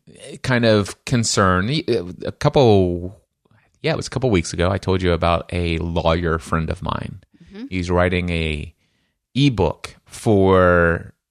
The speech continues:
Speaker 1: his potential clients to give away for free. It's kinda like, "Hey, it have, do you have a child that's going off to college or has recently gone off to college? Here are the X number of things that you need to know." Or, you know, and
Speaker 2: Mm-hmm.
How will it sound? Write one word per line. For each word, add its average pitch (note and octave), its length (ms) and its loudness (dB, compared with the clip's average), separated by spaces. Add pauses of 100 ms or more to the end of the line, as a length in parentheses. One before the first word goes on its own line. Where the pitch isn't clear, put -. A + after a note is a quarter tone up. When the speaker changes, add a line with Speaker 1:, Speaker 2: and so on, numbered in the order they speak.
(140)
Speaker 1:
his G#2 280 -2
potential F2+ 460 -4
clients F2 420 -2
to F2+ 100 -6
give E2+ 120 -4
away E2 200 0
for - 120 -6
free. D2 280 -2
It's A#1+ 140 -6
kinda F2 260 -4
like, E2 220 -2
"Hey, A#2 400 2 (540)
it G#2 220 -4
have, G#2 360 0 (140)
do G#2+ 100 -2
you C3+ 140 4
have C#3 160 4
a B2+ 80 0
child A#2+ 420 2
that's G#2+ 160 -2
going A#2 240 0
off A#2+ 200 0
to A2 80 -4
college A#2 360 2
or F#2+ 120 4
has F2 180 0
recently G#2+ 460 -2
gone G#2+ 180 2
off A2 240 -2
to G#2 80 -6
college? A#2 360 0
Here C#3+ 240 2
are A2+ 180 6
the E2 400 2
X - 260 0
number A2 260 2
of G#2+ 120 0
things G#2 300 -4
that - 140 -10
you F#2 160 -6
need G2 200 -4
to G2 60 -4
know." - 440 -6 (100)
Or, - 80 -8
you F#2 140 -4
know, F2+ 160 0
and F2 160 0
Speaker 2:
Mm-hmm. E4 100 -2